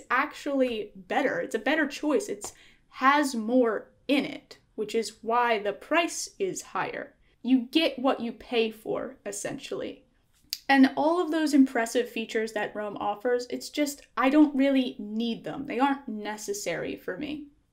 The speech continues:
Bottom line, if you're looking into either one of these programs and you do want to pick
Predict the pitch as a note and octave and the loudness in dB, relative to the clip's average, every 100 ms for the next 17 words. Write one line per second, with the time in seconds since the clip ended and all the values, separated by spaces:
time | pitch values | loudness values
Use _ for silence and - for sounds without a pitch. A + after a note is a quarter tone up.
0 | _ C4+ D4+ D#4+ D4+ C4 A#3+ A#3+ A#3+ - | _ 6 6 8 6 6 4 0 -2 -6
1 | - A3 A#3 - F#4+ D#4+ - C#4+ C4+ D4 | -8 -4 -2 -2 -2 -4 2 4 6 4
2 | - A#3+ B3 A3+ A3 A3 - C4+ C#4 D4 | 2 2 2 0 -2 -8 -4 -2 2 4
3 | D4 C4+ B3+ A#3 A#3 B3 A3+ B3+ C4+ C#4 | 6 6 4 0 -2 -2 2 6 8 8
4 | C#4 C#4 A#3 A#3 | 4 2 -2 -2